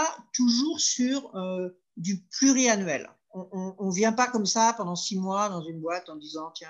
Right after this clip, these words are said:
vous pourriez faire ci, ça. » On essaye toujours d'enclencher des logiques à minima sur trois ans et, et, et avec certaines entreprises comme Carrefour, ça fait vingt-cinq ans qu'on travaille. Euh, donc, euh, donc voilà, parce qu'on pense que, euh,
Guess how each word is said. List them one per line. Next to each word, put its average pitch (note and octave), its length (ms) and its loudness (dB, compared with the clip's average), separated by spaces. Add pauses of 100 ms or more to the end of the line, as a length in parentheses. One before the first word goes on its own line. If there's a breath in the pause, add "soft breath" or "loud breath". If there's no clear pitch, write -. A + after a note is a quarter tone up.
vous D3+ 120 -20
pourriez C#3+ 220 -14
faire C3 160 -16
ci, D#3 180 -8
ça. » - 200 -18 (440 loud breath)
On E3+ 120 -4
essaye G#3+ 320 4
toujours A#3+ 360 4
d'enclencher B3 500 4
des A3+ 140 2
logiques A3 380 2
à G#3 80 2
minima A#3 380 -4
sur - 200 -8
trois F#3+ 320 -6
ans A#3 180 2
et, E3+ 280 -4 (260 loud breath)
et, F3+ 300 0
et F#3+ 80 0
avec G3 240 -4
certaines F#3 400 -4
entreprises F3+ 580 -2
comme D#3 160 -10
Carrefour, B3 420 -8
ça E3+ 120 -6
fait E3 200 -8
vingt-cinq D#3 360 -6
ans G#3+ 140 2
qu'on E3+ 140 -12
travaille. D3 440 -8 (580 loud breath)
Euh, D#3 440 -4
donc, F3 320 -2
euh, E3+ 260 0
donc F3+ 120 0
voilà, F3+ 200 0
parce D3 180 -4
qu'on F3 160 -4
pense B3 320 2
que, A3+ 140 -2
euh, A3+ 640 0